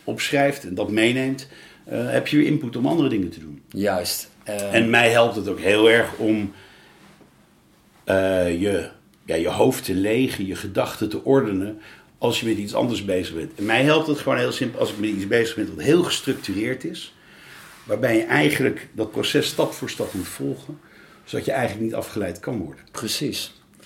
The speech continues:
Speaker 2: Wat ik gaaf vind, is, ehm,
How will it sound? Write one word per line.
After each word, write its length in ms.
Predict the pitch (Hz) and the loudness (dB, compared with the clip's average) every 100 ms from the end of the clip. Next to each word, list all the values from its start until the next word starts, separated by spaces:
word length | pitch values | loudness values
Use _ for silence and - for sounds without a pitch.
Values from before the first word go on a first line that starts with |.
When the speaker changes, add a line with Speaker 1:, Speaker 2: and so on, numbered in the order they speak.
| - - - - _ | -20 -20 -20 -20 _
Speaker 2:
Wat 120 | - 139 | -4 -4
ik 80 | - | -2
gaaf 380 | - 180 202 | 2 4 4
vind, 360 | 147 107 214 - | 0 -2 -2 -4
is, 640 | - 117 113 110 - - - | -6 -4 -2 0 0 -2 -6
ehm, 640 | 117 107 104 104 98 98 | -4 0 0 -2 -2 -4